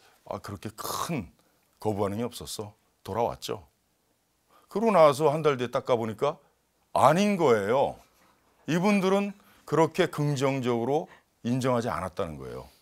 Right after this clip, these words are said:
분명히 그랬었는데 저 혼자 느낀 게 아니라 우리 팀원들도 다 느꼈고 아닌가?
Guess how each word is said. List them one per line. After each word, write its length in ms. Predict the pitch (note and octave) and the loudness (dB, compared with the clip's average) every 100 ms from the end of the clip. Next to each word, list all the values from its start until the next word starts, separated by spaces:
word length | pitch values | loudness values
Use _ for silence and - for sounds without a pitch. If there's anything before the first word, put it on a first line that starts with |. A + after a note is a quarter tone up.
| _ _ _ _ _ _ _ _ _ _ _ _ _ _ _ | _ _ _ _ _ _ _ _ _ _ _ _ _ _ _
분명히 360 | - A3+ C4+ A#3+ | 2 4 6 4
그랬었는데 720 | F#3+ E3 G3 F#3+ F3 C#3+ E3+ - - - - _ _ _ _ _ _ - | 2 2 2 0 2 2 2 -2 -20 -20 -20 _ _ _ _ _ _ 0
저 120 | G3+ | 2
혼자 200 | G#3 G#3 | 4 2
느낀 260 | F#3+ F#3+ | 0 -2
게 60 | F#3 | 2
아니라 220 | F3 E3+ | 2 2
우리 140 | D#3+ D3 | -2 -2
팀원들도 580 | - F#3 E3+ D3 C3 | -4 -2 -2 -2 -4
다 60 | A#2+ | -4
느꼈고 520 | A2 - G#2 G#2+ - - _ _ _ - - - _ _ _ _ _ | -6 -10 -10 -8 -8 -12 _ _ _ -14 -14 -16 _ _ _ _ _
아닌가? 500 | - B2 B2 A2 F3 | -2 0 0 0 -2